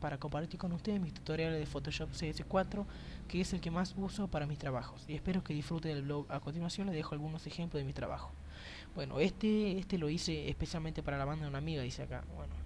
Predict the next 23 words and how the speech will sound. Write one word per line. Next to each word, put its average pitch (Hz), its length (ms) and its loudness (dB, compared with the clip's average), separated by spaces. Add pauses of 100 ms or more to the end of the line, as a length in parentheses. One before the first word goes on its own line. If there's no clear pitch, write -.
(160)
esa 147 200 0
lo 143 100 2
hice 147 160 -2
en 143 80 -2
un 143 60 -2
momento 139 340 -2
de 135 40 0
inspiración. 151 480 -2 (800)
Eh, 135 400 2
es 170 160 2
como 156 220 0
una 139 160 0
tapa 160 220 2
de 156 80 2
un 151 80 -2
C 165 100 0
D. 190 240 4 (340)
La 127 140 2
banda 151 240 0
se 143 100 -4
llama 151 200 0
Black 151 260 -2
Angel. 175 360 2